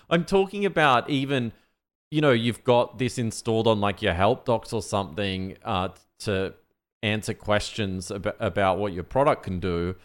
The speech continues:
and it might inject a warning into its response be-, because of a particular prompt that was put in. It's just not appropriate. It feels weird, and it takes away the,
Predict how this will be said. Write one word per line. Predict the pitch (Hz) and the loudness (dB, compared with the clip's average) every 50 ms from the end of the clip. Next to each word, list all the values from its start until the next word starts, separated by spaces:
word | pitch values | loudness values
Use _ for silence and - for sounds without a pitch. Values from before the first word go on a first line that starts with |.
| _ _ _ _ _ _ _ _ _ _ | _ _ _ _ _ _ _ _ _ _
and | 135 135 135 131 127 123 117 110 - - _ | -2 -2 0 0 0 -2 -4 -6 -10 -8 _
it | 143 135 135 | -2 -2 -2
might | 127 123 123 123 120 - - _ _ _ _ | 0 0 0 0 0 -2 -6 _ _ _ _
inject | 143 123 117 101 - 123 117 - - | -2 -2 0 0 0 -2 -2 0 -2
a | 107 | -2
warning | 92 98 104 117 135 143 117 92 80 69 53 - | -2 0 0 0 2 0 0 -2 -4 -6 -8 -6
into | - 107 107 101 - 117 107 101 | -4 -4 -4 -4 -4 -2 -2 -2
its | 107 - - | -2 -4 -6
response | - 98 - - - - 135 147 127 95 80 65 76 - - | -10 -10 -12 -12 -4 -2 0 2 2 0 -2 -6 -12 -18 -20
be-, | - _ _ 123 107 - _ _ _ | -20 _ _ -10 -10 -10 _ _ _
because | - 113 107 - 117 123 104 110 | -12 -12 -10 -6 -6 -4 -2 -2
of | 110 92 | -2 -2
a | 101 101 | -2 -4
particular | - - 87 - - 104 92 98 95 | -6 -8 -14 -14 -12 -10 -6 -6 -6
prompt | - - 104 101 98 - | -6 -4 -4 -4 -4 -2
that | 95 | -4
was | 101 98 - | -6 -6 -6
put | - 135 139 | -6 -6 -4
in. | 135 110 | -4 -4
It's | 107 107 - | -4 -6 -6
just | 156 143 - | -8 -6 2
not | 139 143 147 139 | 4 4 4 4
appropriate. | 110 - - - 143 143 135 139 143 131 123 | 2 0 2 4 4 4 4 4 2 2 2
It | 120 - - | 2 -2 -2
feels | - 123 120 120 107 92 | -2 0 2 2 0 -2
weird, | 101 104 104 104 104 | -2 -2 0 0 0
and | 104 98 104 | 0 -4 -4
it | - - | -8 -4
takes | - 117 117 110 - - | -2 -2 -2 -2 -4 -6
away | 120 95 95 95 98 101 | -6 -2 0 0 2 2
the, | 98 87 98 90 | 0 0 -2 -4